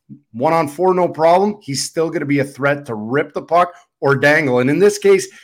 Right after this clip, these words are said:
he sucks the defensive coverage down low,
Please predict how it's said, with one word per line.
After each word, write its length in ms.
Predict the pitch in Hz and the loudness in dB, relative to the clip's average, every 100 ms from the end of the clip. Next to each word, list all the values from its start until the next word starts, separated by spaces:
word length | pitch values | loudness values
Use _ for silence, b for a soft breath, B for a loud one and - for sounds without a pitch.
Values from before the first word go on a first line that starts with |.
| B | B
he 320 | _ 170 190 143 | _ -10 -8 -8
sucks 720 | - - - 214 175 - - | -8 -6 -2 -2 -4 -10 -12
the 100 | - | -10
defensive 600 | 147 147 147 147 143 135 | -8 -6 -6 -6 -10 -8
coverage 420 | 143 139 127 - | -6 -4 -6 -4
down 400 | 143 147 151 b b - | -2 0 -4 b b -6
low, 500 | 127 160 220 285 - | 2 4 4 2 -4